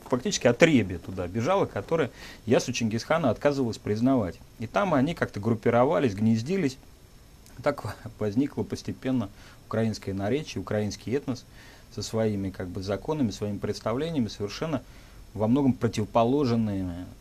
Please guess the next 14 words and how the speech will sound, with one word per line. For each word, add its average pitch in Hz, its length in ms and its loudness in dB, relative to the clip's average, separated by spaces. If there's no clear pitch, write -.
э, 92 200 -10
московскому 101 680 -6
царству. 139 640 -2
И 120 340 2
это, 101 360 -2
ну, 127 160 0
такая 117 260 2
антиорда, 104 640 2
можно, 90 220 -10
<laughs> - 220 -20
можно 98 200 -10
её 98 140 -6
так - 240 -10
назвать. 110 380 -6